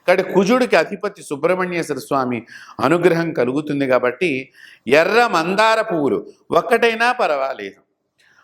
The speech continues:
ఆ మందార పువ్వును దానిలో పెట్టుకుని ఎర్ర పళ్ళు అంటే చెర్రీ పళ్ళు కానీ, యాపిల్ పళ్ళు కానీ,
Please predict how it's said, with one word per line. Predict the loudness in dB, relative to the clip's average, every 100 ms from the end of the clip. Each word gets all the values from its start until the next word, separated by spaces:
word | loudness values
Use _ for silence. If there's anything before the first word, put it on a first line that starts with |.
| _
ఆ | 0 2 2
మందార | 0 0 2 2 0
పువ్వును | -4 -6 -2
దానిలో | 0 0 0 -4
పెట్టుకుని | -6 -8 -8 0
ఎర్ర | 2 4 2 2
పళ్ళు | 0 0 -6 -10 _ _ _ -10
అంటే | -6 -4
చెర్రీ | 2 2 2 0
పళ్ళు | 0 0 0
కానీ, | -2 -4 -8 -18 _ _ _
యాపిల్ | 0 2 2 2 0 2
పళ్ళు | 0 0
కానీ, | 0 0